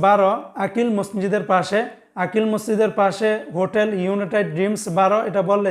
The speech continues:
যে কেউ ট্যাক্সি বা চিনিয়ে দিবে। তো আসবে আগামী আঠারো, উনিশ, বিশে জুলাই। এই জুলাই মাসের আঠারো, উনিশ, বিশ টানা তিন দিন কিন্তু আপনারা সুযোগ পাবেন।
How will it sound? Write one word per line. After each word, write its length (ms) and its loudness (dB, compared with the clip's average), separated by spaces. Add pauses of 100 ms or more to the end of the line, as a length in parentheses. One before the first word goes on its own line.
যে 80 2 (100)
কেউ 140 0 (400)
ট্যাক্সি 360 -2
বা 80 4 (280)
চিনিয়ে 340 0
দিবে। 180 2 (540)
তো 60 0 (240)
আসবে 240 0 (120)
আগামী 280 0 (540)
আঠারো, 480 2 (280)
উনিশ, 340 0 (220)
বিশে 340 0
জুলাই। 240 0 (460)
এই 60 8 (100)
জুলাই 340 4
মাসের 300 -2 (440)
আঠারো, 340 0 (240)
উনিশ, 320 0 (140)
বিশ 200 2 (460)
টানা 280 2 (160)
তিন 220 0
দিন 200 -2
কিন্তু 240 -2
আপনারা 320 -2
সুযোগ 300 -2
পাবেন। 260 4